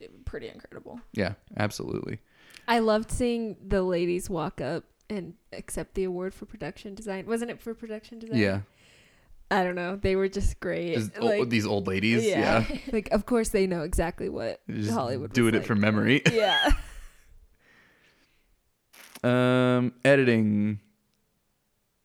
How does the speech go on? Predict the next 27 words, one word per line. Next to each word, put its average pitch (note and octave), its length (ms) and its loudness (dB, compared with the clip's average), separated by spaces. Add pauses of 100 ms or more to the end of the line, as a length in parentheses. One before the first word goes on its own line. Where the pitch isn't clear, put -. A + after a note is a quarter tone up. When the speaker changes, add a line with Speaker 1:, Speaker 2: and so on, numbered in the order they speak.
(280)
Speaker 2:
concession - 460 0
award G2+ 380 2
went - 200 0
to A2 140 0
Ford A2 260 2
v A2 100 2
Ferrari. G2 540 2 (1080)
The B2 60 0
fact B2+ 220 4
that C3+ 100 0
this A#2+ 160 -2
did B2 140 4
not G#2+ 180 6
go G#2 80 4
to F#2 60 2
Parasite - 580 -2
is B1+ 420 -4 (180)
mind-blowing D#2 760 -4
to - 100 -10
me E2+ 60 -6
Speaker 1:
Yeah. C#2 80 -6
Speaker 2:
at - 40 -10
this - 120 -6
point. - 240 -10 (360)
Speaker 1:
I G#3+ 320 -8
said - 260 -16
Parasite. - 480 -14